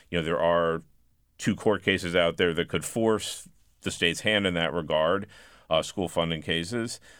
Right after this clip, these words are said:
You know, the governor talked about getting more involved with lawmakers. Um, you know, that's hard work in any circumstances when it comes to school funding. Um, a split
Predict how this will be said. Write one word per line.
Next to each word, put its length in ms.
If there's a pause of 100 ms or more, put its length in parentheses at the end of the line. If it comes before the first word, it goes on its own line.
(200)
You 200
know, 60
the 100
governor 280
talked 280
about 480 (440)
getting 260
more 180
involved 640
with 180
lawmakers. 1040
Um, 600 (260)
you 80
know, 60
that's 260
hard 300
work 360
in 120
any 180
circumstances 720
when 140
it 60
comes 220
to 80
school 280
funding. 540 (440)
Um, 380
a 80
split 460